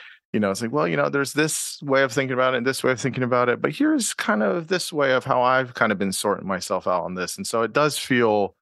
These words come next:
like, you know, this wasn't like, you know, "Oh, I had one book come out and I got another one. I just wanna, you know, go with this idea." It feels very, like, settled,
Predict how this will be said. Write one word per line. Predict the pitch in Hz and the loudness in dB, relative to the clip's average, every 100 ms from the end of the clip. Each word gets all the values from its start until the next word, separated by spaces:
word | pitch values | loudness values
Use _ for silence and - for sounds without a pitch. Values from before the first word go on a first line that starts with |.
| _ _ _ _ _ - | _ _ _ _ _ 0
like, | 104 95 - - _ - | 0 0 -6 -16 _ -6
you | 120 | -4
know, | 87 82 | -4 -6
this | 104 - | -6 -4
wasn't | 95 92 - | -4 -4 -4
like, | 90 87 | -4 -6
you | 90 | -8
know, | 82 78 82 - | -6 -8 -8 -6
"Oh, | - | -4
I | 104 | -2
had | 101 | -2
one | 98 101 | -2 -2
book | 87 98 | -2 -2
come | - 98 | -2 0
out | 95 | 0
and | 87 | -2
I | |
got | 95 | -4
another | 92 92 92 | -2 -2 -2
one. | 92 | -2
I | 87 | -4
just | 85 - | -6 -8
wanna, | 87 82 | -8 -8
you | 82 - - | -12 -18 -16
know, | 85 | -10
go | 90 | -8
with | 90 | -8
this | 90 - | -10 -10
idea." | 87 90 90 | -10 -10 -8
It | 120 | -10
feels | - 151 131 110 | -6 -2 0 0
very, | 98 104 101 95 | 0 2 2 2
like, | 87 82 - _ _ _ _ - | 0 -2 -8 _ _ _ _ -8
settled, | - 110 107 101 98 98 - | -2 2 4 4 2 0 -4